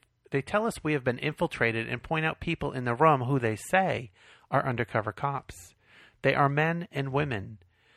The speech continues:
That is what we see face to face. They are all over social media. The Clinton elements attack me for not being a true woman. They say I'm a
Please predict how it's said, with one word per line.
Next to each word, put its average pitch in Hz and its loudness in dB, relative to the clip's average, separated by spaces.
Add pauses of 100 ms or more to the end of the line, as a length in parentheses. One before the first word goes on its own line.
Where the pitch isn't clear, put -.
(240)
That 143 4
is 156 -4
what 175 2
we 147 -2
see 156 -6
face 123 -2
to - -8
face. - -4 (220)
They 147 6
are 147 10
all 151 8
over 170 4
social 160 0
media. 135 -6 (400)
The - -10
Clinton 208 0
elements 156 0
attack 151 -2
me 156 0
for 127 -2
not 127 0
being 131 -4
a 120 -4
true 131 -4
woman. 117 -2 (300)
They 135 0
say 156 2
I'm 160 0
a 131 -8